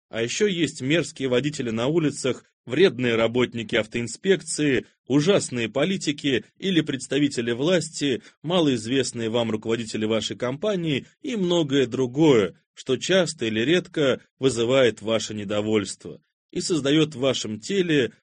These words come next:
очередной энергетический блок.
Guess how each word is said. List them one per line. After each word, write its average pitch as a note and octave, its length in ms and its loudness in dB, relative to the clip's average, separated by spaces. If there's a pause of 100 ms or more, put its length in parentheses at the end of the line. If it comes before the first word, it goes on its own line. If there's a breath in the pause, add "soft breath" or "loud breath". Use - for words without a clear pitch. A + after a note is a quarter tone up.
очередной B2 760 -2 (100)
энергетический G#2 840 -6
блок. F#2+ 480 -4